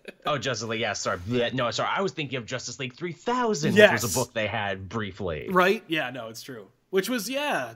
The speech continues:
Speaker 2: DeMatteis,
Speaker 1: Man, remember
Speaker 2: man.
Speaker 1: that?
Speaker 2: Yeah, I, I do. D C does not.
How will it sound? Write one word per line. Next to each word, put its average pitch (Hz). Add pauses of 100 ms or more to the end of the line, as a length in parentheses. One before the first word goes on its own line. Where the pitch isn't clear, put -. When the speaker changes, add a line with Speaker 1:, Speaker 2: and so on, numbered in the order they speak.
(140)
Speaker 2:
DeMatteis, 208
Speaker 1:
Man, 113
remember 107
Speaker 2:
man. 127 (240)
Speaker 1:
that? 147
Speaker 2:
Yeah, 156
I, 156
I 180
do. 170 (680)
D 175
C 185
does 175
not. 120